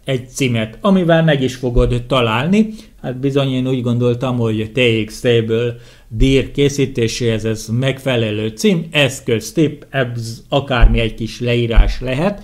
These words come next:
rövidke leírás, majd egy hosszabb leírás is készítsél el, főleg, hogyha, hogyha kettőnél több ilyen scriptet készítesz, hogy utólag tud, hogy mi az. Oké, utána jön egy parancsor. Ez a parancsor egy kicsit más, mint a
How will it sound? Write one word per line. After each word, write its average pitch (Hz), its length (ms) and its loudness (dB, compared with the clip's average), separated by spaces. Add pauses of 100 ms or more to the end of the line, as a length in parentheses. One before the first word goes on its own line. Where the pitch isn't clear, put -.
(260)
rövidke 123 540 2
leírás, 165 480 0
majd 151 240 0
egy 117 140 0
hosszabb 156 380 -4
leírás 135 680 -2 (100)
is 131 320 0
készítsél 143 680 0
el, 143 240 2
főleg, 151 280 2
hogyha, 120 240 -4
hogyha 117 260 -4
kettőnél 117 680 0
több 117 240 -2
ilyen 110 220 2
scriptet 113 560 -4
készítesz, 131 540 0
hogy 110 180 -2
utólag 110 460 -2
tud, 120 240 -4
hogy 117 200 -4
mi 139 120 -2
az. 123 200 0 (180)
Oké, 160 400 2
utána 202 380 0
jön 160 180 2
egy 147 220 0
parancsor. 123 720 0
Ez 160 160 0
a - 100 6
parancsor 175 460 2
egy 131 140 0
kicsit 143 420 -2
más, 139 320 -2
mint 131 280 0
a 123 180 4